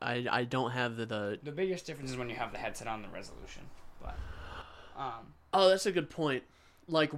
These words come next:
Speaker 1: watching a V R game and experiencing it are two very, very different things.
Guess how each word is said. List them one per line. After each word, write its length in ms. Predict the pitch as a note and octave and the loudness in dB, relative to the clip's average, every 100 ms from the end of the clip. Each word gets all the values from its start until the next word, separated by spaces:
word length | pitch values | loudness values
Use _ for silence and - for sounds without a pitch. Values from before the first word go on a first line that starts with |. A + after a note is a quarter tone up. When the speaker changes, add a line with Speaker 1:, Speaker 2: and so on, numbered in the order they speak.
| C3+ | 2
Speaker 1:
watching 400 | D3+ E3+ F#3 D3+ | 4 4 0 -2
a 40 | |
V 160 | C3 C#3 | 0 0
R 100 | B2+ | 0
game 220 | B2+ B2 | -2 -6
and 80 | B2 | -8
experiencing 800 | A#2 - - D3 C3 C#3 C3+ D3 | -8 -8 -4 0 0 0 -2 -2
it 120 | D3 B2+ | 0 -2
are 120 | B2 | -4
two 260 | - C#3 | -4 -8
very, 580 | A#2+ A#2 A#2+ B2+ A#2+ A#2+ | -8 -10 -8 -2 0 0
very 260 | A#2 A2+ A2+ | -2 -2 -2
different 320 | A2 - F#2+ | -6 -8 -10
things. 420 | F2 A2+ C3+ - | -10 -12 -12 -14